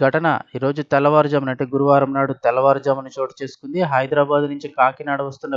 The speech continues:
వెంకటరమణ ట్రావెల్స్ సంబంధించి బస్సు అయితే కనుక ఏలూరు దగ్గర సోమవారపాడు చేరుకోగానే అతి వేగంతో అదుపు తప్పి ఎదురుగా వస్తున్న లారీని ఢీకొట్టడం వల్ల ఆ దుర్ఘటనలో బస్సులో ఉన్న ముగ్గురు ప్రయాణికులు స్పాట్లో చనిపోయారు. డ్రైవర్ పరిస్థితి కూడా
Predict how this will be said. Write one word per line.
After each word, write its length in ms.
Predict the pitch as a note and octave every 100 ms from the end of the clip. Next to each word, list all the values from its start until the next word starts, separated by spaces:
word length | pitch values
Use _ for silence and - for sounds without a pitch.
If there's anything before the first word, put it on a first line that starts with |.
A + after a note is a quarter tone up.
| B2
వెంకటరమణ 580 | B2+ B2+ C#3 C#3 C#3 C3+ C3+
ట్రావెల్స్ 500 | B2+ C3 C3+ C3 - C3+ B2+ B2
సంబంధించి 500 | B2+ C3+ C3 B2+ C3 A2+
బస్సు 220 | A#2 - B2+
అయితే 200 | B2+ B2+
కనుక 320 | B2+ B2+ F#3+ G#3+ _ _ _ _ _
ఏలూరు 340 | C#3 D3+ D#3 D3
దగ్గర 260 | D3 D3
సోమవారపాడు 680 | C#3+ C#3 C#3+ D3 D3 D3 C#3+ -
చేరుకోగానే 520 | C#3 C#3 C#3 C#3 D#3 -
అతి 220 | C3 - D#3
వేగంతో 560 | D3+ D3 D3 D3 C#3 A#2 _ _ _ _ _ _
అదుపు 280 | B2+ D3+ D#3+
తప్పి 300 | E3 - G3 E3+
ఎదురుగా 260 | C#3+ D#3 D#3+
వస్తున్న 340 | D3+ - D#3 C#3+
లారీని 480 | B2 C3+ D#3+ D#3
ఢీకొట్టడం 600 | C#3 D3 C#3+ D3 C#3+ C#3+ C#3+
వల్ల 160 | D3 F3+ C#3+ _ _ _ -
ఆ 80 | C3+
దుర్ఘటనలో 540 | C3 B2+ C#3+ C#3+ D3 C3
బస్సులో 300 | B2+ - D3 D3+
ఉన్న 100 | C#3+ B2+
ముగ్గురు 260 | B2 D3
ప్రయాణికులు 520 | C#3 C#3 C#3+ C#3+ C#3+ C#3
స్పాట్లో 380 | - C3 C3 C#3
చనిపోయారు. 540 | C#3 C3 C3+ C3 C3 F3
డ్రైవర్ 300 | C3+ C3 C3+ C3+
పరిస్థితి 280 | B2+ C3 C3
కూడా 180 | C3+